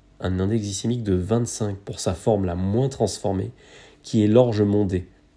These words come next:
à ne pas confondre avec l'orge perlée, qui a un index glycémique quand même de soixante, puisque l'orge perlée a été en fait débarrassée d'une partie de l'enveloppe, du son et du germe.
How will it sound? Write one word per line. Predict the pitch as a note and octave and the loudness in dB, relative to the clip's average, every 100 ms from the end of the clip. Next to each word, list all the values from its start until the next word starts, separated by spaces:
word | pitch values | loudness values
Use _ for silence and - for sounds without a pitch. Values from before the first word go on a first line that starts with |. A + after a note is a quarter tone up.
| - | -2
à | G#2 | 0
ne | |
pas | F#2+ A2+ | 0 -2
confondre | A#2 G2+ A#2 G2+ | -2 -2 0 0
avec | E2+ - | -2 0
l'orge | G#2+ A#2 G2 F2+ - _ _ _ | 0 0 -2 -4 -6 _ _ _
perlée, | A#2+ F#2+ F#2+ A#2 - - - - - | 2 2 2 0 -4 -18 -20 -20 -2
qui | A2 | 2
a | |
un | G#2 | 4
index | A#2 B2+ | 2 2
glycémique | A#2+ G#2 A2+ A#2+ | 0 -2 0 0
quand | - G#2 | -2 -2
même | G#2+ A2 | 0 -2
de | F#2+ | -4
soixante, | - F2+ - D#2 - - _ _ _ _ - - _ _ _ _ _ _ _ - | -6 -10 -10 -12 -14 -20 _ _ _ _ -20 -20 _ _ _ _ _ _ _ -6
puisque | G#2+ - G#2 - - - | -6 -2 -2 -2 -8 0
l'orge | G#2+ G#2 G2+ | 4 4 2
perlée | F#2+ F#2+ B2+ | 0 2 4
a | B2 | 2
été | - G2 | 2 -2
en | F2 | 0
fait | G#2+ G2 | -2 2
débarrassée | A2+ G2+ F#2 F2+ G#2+ | 4 4 0 -2 -4
d'une | F#2 A2 B2 | -2 2 2
partie | B2+ G2 - | 2 -2 -4
de | G#2 | -2
l'enveloppe, | G2 E2+ G2 B2 B2+ | 0 0 0 0 -2
du | A2+ G2+ | -6 -4
son | - A2+ B2 G#2+ | -2 -2 -2 -2
et | F#2+ | -2
du | F#2 | 0
germe. | F2+ E2 | -2 -4